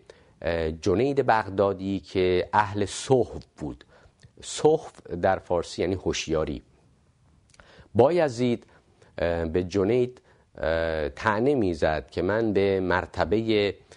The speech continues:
سکر و مستی رسیدم در سلوک خودم، اه، و، اه، که یک مرتبه بالاتری اون رو قلمداد می‌کرد و اجالتاً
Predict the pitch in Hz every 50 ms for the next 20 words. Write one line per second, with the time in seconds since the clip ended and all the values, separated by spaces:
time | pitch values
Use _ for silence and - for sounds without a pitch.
0 | - - _ _ - - - - - 120 120 117 - - - 101 90 98 95 95
1 | 98 95 87 87 87 87 82 - - - - - 135 117 92 85 73 - - 78
2 | 69 76 73 69 71 69 67 67 - - - _ _ - 87 82 78 71 - -
3 | - 85 73 69 65 - - 73 - - 82 69 67 60 - - _ _ _ _
4 | _ _ _ - - - - - - - - - - 76 80 82 80 80 95 95
5 | 98 95 95 87 - - _ _ _ _ - _ _ _ - - 50 50 50 55
6 | 62 67 73 76 - - 85 92 92 - 104 85 85 80 - - 85 82 95 104
7 | 101 92 87 87 87 87 85 85 82 - - 123 123 104 82 60 71 76 73 78
8 | 73 80 76 73 71 71 71 67 73 71 69 67 71 71 71 - - 139 135 131
9 | 127 123 - - _ _ _ _ - - - - - - - 85 80 92 92 92
10 | 101 101 110 107 110 110 107 - 147 151 147 151 147